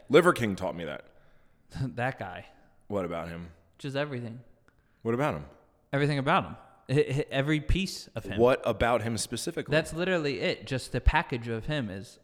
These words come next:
Speaker 2: all I, I'm not familiar en-, enough with him to sp-, pick out a specifics part,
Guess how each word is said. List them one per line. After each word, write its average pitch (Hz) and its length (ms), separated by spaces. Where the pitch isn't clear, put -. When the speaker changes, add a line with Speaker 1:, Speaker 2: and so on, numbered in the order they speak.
Speaker 2:
all 120 180
I, 113 220
I'm 127 140
not 151 320
familiar 143 380
en-, 131 240
enough 117 360
with 117 220
him 127 300
to 127 120
sp-, - 320
pick 139 200
out 127 120
a 123 140
specifics - 600
part, - 520